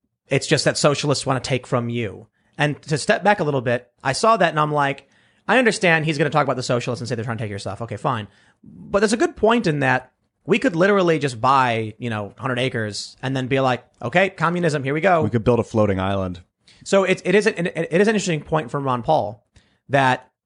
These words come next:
Speaker 1: they do just wanna keep saying, "We get your stuff." But, like, how about you, you go and make your own commune? And there are people who did. It's about a hundred people. It is a farm community, and you apply to join. And if they approve you, you work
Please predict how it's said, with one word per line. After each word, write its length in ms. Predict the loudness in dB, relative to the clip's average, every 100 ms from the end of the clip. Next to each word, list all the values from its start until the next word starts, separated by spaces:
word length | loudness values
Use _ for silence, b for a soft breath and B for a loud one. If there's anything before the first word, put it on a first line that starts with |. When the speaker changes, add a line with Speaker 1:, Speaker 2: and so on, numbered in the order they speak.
| _
Speaker 1:
they 220 | -2 0
do 320 | 2 4 4 2
just 160 | 0
wanna 180 | 0 -2
keep 200 | -4 -4
saying, 340 | -2 -2 -4 -6
"We 120 | -4
get 80 | -4
your 80 | -2
stuff." 460 | 0 0 -4 -14 _ _ -4
But, 120 | 2
like, 300 | 2 2 -4 0
how 140 | 2
about 280 | 2 0 0
you, 300 | -2 0 -2
you 140 | -2
go 120 | 2 2
and 40 |
make 160 | 2 0
your 120 | -2
own 80 | 0
commune? 320 | 0 0 0
And 100 | 0
there 60 | 0
are 40 |
people 240 | 0 2
who 80 | 2
did. 300 | 2 0 -4 b b b b
It's 100 | 0
about 180 | 2 2
a 60 |
hundred 340 | 2 2 0 0
people. 460 | -4 -4 -6 -8 _ _ _ _
It 100 | 0
is 160 | 2 2
a 120 | 0
farm 420 | 2 2 2 0
community, 500 | 0 0 0 -2 -6 _
and 540 | -2 2 4 2 0 -2
you 120 | -2
apply 380 | -2 0 2 4
to 60 | 2
join. 420 | 0 -2 -4 -8 -14 _
And 100 | -6
if 80 | -2
they 140 | 0
approve 360 | 0 2 2 2
you, 300 | 2 2 -2 _
you 200 | -4 0
work 440 | 0 2 2 0